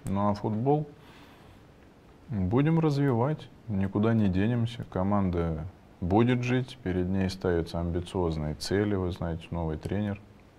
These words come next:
приехал, Юран Сергей. Ну, кстати, мне показалось так, я как болельщик говорю, я не вмешиваюсь в дела клуба, воодушевил игроков, да и болельщиков нас тоже.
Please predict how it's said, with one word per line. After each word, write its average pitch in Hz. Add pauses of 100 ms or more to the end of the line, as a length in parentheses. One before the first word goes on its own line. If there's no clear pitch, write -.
приехал, 92 (120)
Юран 85
Сергей. 82 (1000)
Ну, 98
кстати, 110
мне 107
показалось 104
так, 95 (640)
я 104
как 104
болельщик 98
говорю, 90
я 101
не 95
вмешиваюсь 80
в -
дела 78
клуба, 104 (800)
воодушевил 98 (360)
игроков, 82 (300)
да 92
и 98
болельщиков 82
нас 82
тоже. 71